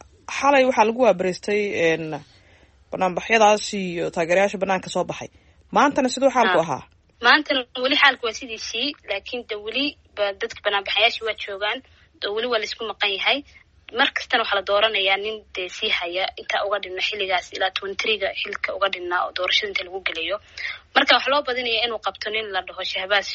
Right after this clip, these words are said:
Speaker 2: Shariif oo la ahaa Ra'iisul Wasaarihii hore waddanka, Nawaz Shariif walaalkiis ah. Oo isagana xilka saa looga qaaday baa loo badinayaa inuu loo dhiibayo.
Speaker 1: Ra'iisul Wasaarihii ma hadlay?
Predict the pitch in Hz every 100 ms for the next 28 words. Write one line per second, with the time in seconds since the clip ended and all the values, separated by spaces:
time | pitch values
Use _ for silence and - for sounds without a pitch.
0 | - - 185 185 185 - - 190 208 -
1 | 185 190 196 208 208 226 190 180 185 196
2 | 175 - - - _ _ _ 190 208 -
3 | - - 202 202 190 190 196 - - -
4 | - - _ _ 208 247 220 - 226 208
5 | 202 185 185 185 175 170 170 175 196 190
6 | 180 180 180 175 170 185 180 170 156 156
7 | - _ _ _ - 208 214 208 226 269
8 | 262 220 131